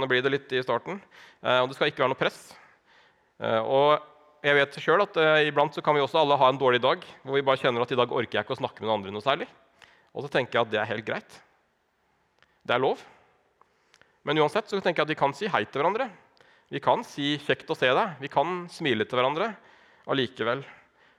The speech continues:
Og vi kan alle bidra med noe, uansett om vi er introverte eller ekstroverte. For vi trenger alle fellesskap. Og en siste ting jeg har lyst til å komme inn på mot slutten, det er det at, eh,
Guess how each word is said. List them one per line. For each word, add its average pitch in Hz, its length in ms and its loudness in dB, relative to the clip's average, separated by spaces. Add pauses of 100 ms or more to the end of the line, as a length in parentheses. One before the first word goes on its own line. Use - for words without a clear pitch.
(120)
Og 135 60 -16
vi 160 60 -2
kan 160 200 2
alle 139 200 2
bidra 123 380 0
med 156 100 -2
noe, 165 320 -4
uansett 151 320 -6
om 147 80 -8
vi 143 80 -2
er 127 160 0
introverte 113 580 -6 (200)
eller 131 240 -2
ekstroverte. 113 500 -14 (840)
For 117 120 -10
vi 131 60 -2
trenger 120 300 0
alle 107 200 -2
fellesskap. 90 440 -14 (3750)
Og 135 80 2
en 170 80 -2
siste 170 240 -8
ting 165 100 0
jeg 160 60 4
har 156 80 2
lyst - 80 -14
til 170 80 -12
å - 20 -8
komme 160 140 2
inn 127 80 -10
på 139 80 -2
mot 151 100 -4
slutten, 131 300 -8
det 160 80 4
er 135 160 4
det 127 100 8
at, 120 240 0
eh, 151 220 2